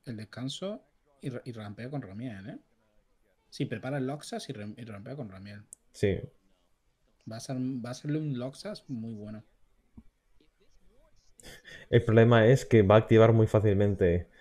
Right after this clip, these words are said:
Speaker 2: a ese señor.
Speaker 1: Bueno.
Speaker 2: Vale, Ramiel, para poder rampear ahora.
Speaker 1: Ah, es que el, el turno de Loxas va a ser increíble.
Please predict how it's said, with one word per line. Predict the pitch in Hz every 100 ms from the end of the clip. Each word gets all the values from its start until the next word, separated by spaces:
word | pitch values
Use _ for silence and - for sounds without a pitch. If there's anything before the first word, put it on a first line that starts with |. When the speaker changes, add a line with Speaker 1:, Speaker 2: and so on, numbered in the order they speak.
| - _ -
Speaker 2:
a | 110
ese | 120
señor. | - 92 101 - _ _ _ _ _ _ _ _ _ _ 120 _ 143 131 _ _ _ _ _ _ _ _ 120
Speaker 1:
Bueno. | 143 95 _ _ _ _ _ _ _ _ _ _ _ _ _ _ _ _ _ _ -
Speaker 2:
Vale, | 92 85 120
Ramiel, | 101 92 113 147 220 - _ _ _ _ -
para | 87
poder | 87 98
rampear | 92 92 85
ahora. | 80 104 165 190 _ _ _ _ _ _
Speaker 1:
Ah, | 101 92 98 - -
es | 131
que | 143
el, | 139 -
el | 135 120
turno | 139 143
de | 120
Loxas | 117 - 113
va | 107
a |
ser | - 101
increíble. | 98 98 98